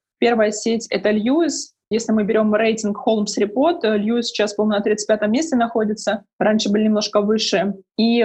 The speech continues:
второе агентство, с которым мы работаем, вернее, сеть, это International Public Relations Network.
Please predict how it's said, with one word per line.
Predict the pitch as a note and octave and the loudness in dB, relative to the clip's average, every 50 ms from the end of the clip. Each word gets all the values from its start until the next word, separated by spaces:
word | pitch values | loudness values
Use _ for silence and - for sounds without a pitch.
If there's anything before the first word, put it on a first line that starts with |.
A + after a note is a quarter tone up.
| A3 | 0
второе | A3+ - A3 A#3 B3 D4+ E4 D4+ C4+ | 0 0 2 2 4 4 4 4 4
агентство, | A#3 A3 G#3+ A#3 A#3 - - | 2 2 0 -2 -4 -4 -4
с | |
которым | - G3+ G#3 G#3+ G#3+ G#3+ | -4 -4 -2 -2 0 0
мы | A3 G#3+ | 0 0
работаем, | A3 G3+ G3+ A#3+ C#4 F4 - C4+ A3 A3 G#3+ | 0 0 0 0 -2 0 -2 -2 -2 -2 -2
вернее, | G3 G#3+ G#3+ A3 G#3 G#3 | -2 -2 -2 -2 -2 -4
сеть, | G#3 - - A3 G#3 G3+ - - | -4 -4 -2 -2 -4 -4 -4 -4
это | - G3+ G3+ G3+ A3 A3 G#3 G#3 - | -4 -4 0 0 0 0 2 0 -2
International | - G#3 A3 B3+ A3 A#3 A3+ A#3 A#3 - A3+ G#3 - | -2 -4 -2 -2 -2 0 -2 -2 -2 -4 -4 -2 0
Public | G#3 A3 G#3+ G#3 G#3+ G#3+ - | 2 2 2 2 -2 -2 -2
Relations | G#3+ G3+ G#3+ G#3 G#3+ - - G#3+ G#3+ - - | -2 0 0 0 -2 -2 -4 -6 -4 -2 -2
Network. | A#3 C4+ E4 - C4 A#3 G#3+ G#3+ | -2 -2 -2 -2 0 0 0 0